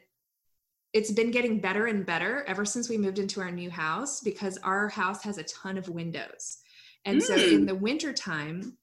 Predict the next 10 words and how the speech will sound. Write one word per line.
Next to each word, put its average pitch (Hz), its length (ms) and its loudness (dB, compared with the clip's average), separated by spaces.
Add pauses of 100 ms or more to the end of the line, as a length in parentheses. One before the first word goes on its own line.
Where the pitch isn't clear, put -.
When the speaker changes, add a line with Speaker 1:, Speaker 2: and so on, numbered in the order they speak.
(280)
Speaker 2:
Yep. - 220 -4 (120)
Speaker 1:
during 196 320 2
the 233 80 -2
day, 185 560 -2 (160)
it's 196 240 -2
south 202 340 0
facing, 202 680 0
we 208 140 0
get 208 140 2
a 190 80 -4